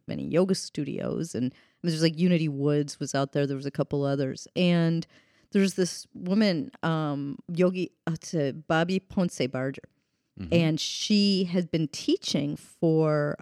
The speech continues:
Speaker 1: um, many years out of her apartment. And, and, you know, she's a neighbor and we were friendly, and she finally got me to come to classes. And, um, at first I was sort of like, "This is weird."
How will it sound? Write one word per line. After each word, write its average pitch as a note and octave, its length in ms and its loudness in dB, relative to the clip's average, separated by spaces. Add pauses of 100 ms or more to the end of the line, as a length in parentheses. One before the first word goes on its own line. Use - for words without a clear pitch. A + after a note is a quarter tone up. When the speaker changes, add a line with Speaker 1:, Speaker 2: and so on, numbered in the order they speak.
Speaker 1:
um, C#3+ 640 -2
many E3+ 220 2
years D#3+ 340 0
out - 100 -4
of C#3+ 80 -6
her D#3 80 -4
apartment. F#3 500 -2
And, D#3 360 -2
and, B3 320 0
you G4 60 -6
know, A#4 60 -4
she's G4+ 200 -8
a D4 40 6
neighbor F#3 480 6
and E3+ 120 2
we D#3+ 60 2
were D#3+ 40 2
friendly, D#3+ 480 0
and D3 100 -2
she - 80 -10
finally D4 220 0
got F3 240 0
me D3+ 300 -2
to - 160 -6
come E3 240 -4
to - 80 -6
classes. - 560 -4 (680)
And, G3+ 760 4 (180)
um, F#3+ 600 0 (540)
at A#3+ 140 2
first F#4+ 360 0
I D#4 40 2
was G#3+ 140 2
sort A3+ 220 -2
of A3+ 80 0
like, F3 480 0
"This - 260 -8
is C3+ 100 -2
weird." F#3 320 2